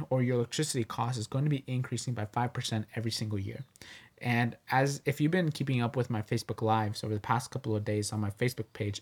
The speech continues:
Annabelle the Solar Pro, you would have noticed that I've started talking about and I'm making aware that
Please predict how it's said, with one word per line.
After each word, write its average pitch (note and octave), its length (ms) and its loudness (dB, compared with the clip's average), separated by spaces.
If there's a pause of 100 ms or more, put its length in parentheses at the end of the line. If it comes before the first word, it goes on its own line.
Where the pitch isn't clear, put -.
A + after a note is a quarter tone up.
Annabelle A#2+ 320 0
the A2 80 -4
Solar G#2 340 -2
Pro, D3 380 2 (460)
you C3+ 140 2
would D#3 140 8
have C#3+ 160 6
noticed C3+ 400 4
that A2+ 220 2
I've A#2+ 120 0
started B2 320 2
talking A2+ 340 2
about A2 220 0
and A2 100 -2
I'm A2+ 100 0
making A2+ 300 0
aware A2+ 340 2
that G#2 300 -4